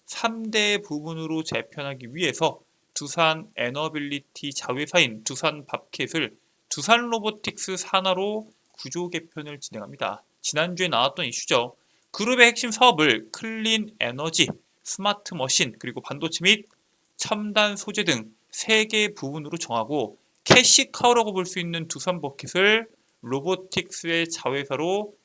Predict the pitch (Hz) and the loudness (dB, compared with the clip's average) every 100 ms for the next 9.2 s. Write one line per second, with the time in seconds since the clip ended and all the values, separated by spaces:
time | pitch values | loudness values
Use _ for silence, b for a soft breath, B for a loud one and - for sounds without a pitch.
0 | _ - - _ 180 175 170 160 - 151 | _ -12 -12 _ -4 -4 -6 -10 -12 -12
1 | 147 143 117 110 120 117 107 107 127 110 | -12 -10 -12 -8 -10 -8 -10 -12 -10 -10
2 | 98 131 147 143 127 151 180 190 151 151 | -10 -8 -8 -6 -4 -4 0 2 2 0
3 | 107 _ _ _ - 226 269 262 226 226 | -10 _ _ _ -6 -4 0 0 2 0
4 | 180 165 160 - 208 214 220 175 165 165 | 0 -2 -2 -2 -2 -2 -2 -4 -2 -4
5 | - 135 165 110 - _ _ - 123 151 | -4 2 2 2 -4 _ _ -2 2 2
6 | 240 226 247 240 226 214 170 165 196 175 | 0 -2 0 2 0 0 -4 -6 -4 -4
7 | 165 170 165 - 131 - 135 143 - 190 | -2 -2 -4 -2 -4 -4 -8 -12 -10 -8
8 | 190 180 180 165 147 131 - 170 123 135 | -8 -8 -8 -8 -8 -10 -4 -4 -2 2
9 | 160 107 | 2 2